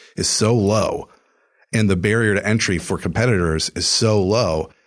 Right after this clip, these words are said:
that i-, it's really easy to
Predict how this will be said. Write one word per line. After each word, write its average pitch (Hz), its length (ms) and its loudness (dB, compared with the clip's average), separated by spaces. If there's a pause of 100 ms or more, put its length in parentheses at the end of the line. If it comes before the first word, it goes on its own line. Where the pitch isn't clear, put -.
(140)
that - 280 -4 (540)
i-, - 160 -6
it's 110 180 -2
really 98 460 0
easy 85 500 -4
to 98 200 -4